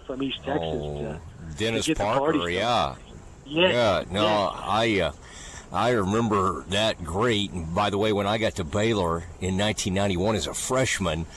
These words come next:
Speaker 2: all those guys showed up fresh from a state title. And, and,
Speaker 1: Yeah.
Speaker 2: um, and now to think to, you know, if you talked to 'em, you'd, you'd wonder, "How in the world are these guys not on the Baylor team?"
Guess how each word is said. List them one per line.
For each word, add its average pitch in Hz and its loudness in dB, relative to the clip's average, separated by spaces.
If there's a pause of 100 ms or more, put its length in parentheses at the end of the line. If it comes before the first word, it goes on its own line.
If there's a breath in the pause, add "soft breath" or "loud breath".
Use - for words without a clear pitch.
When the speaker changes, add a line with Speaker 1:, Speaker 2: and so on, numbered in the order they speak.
(340 loud breath)
Speaker 2:
all 120 4
those 120 2
guys 92 2
showed 104 2
up 92 2
fresh 110 0
from 95 -2
a 87 -2
state 104 0
title. 98 0
And, 90 -2 (380 loud breath)
and, 98 0
Speaker 1:
Yeah. 85 2
Speaker 2:
um, 73 -6 (160)
and 98 -4
now 101 -2
to 104 -6
think 156 -2
to, 95 -2 (160)
you 104 -4
know, 82 -4
if 101 -4
you 95 0
talked - 0
to 98 2
'em, 101 -2
you'd, 98 -4
you'd 98 -4
wonder, 95 2
"How 120 2
in 139 2
the 104 2
world 123 4
are - 4
these 110 2
guys 104 2
not 104 4
on 95 2
the 90 0
Baylor 117 2
team?" 82 -2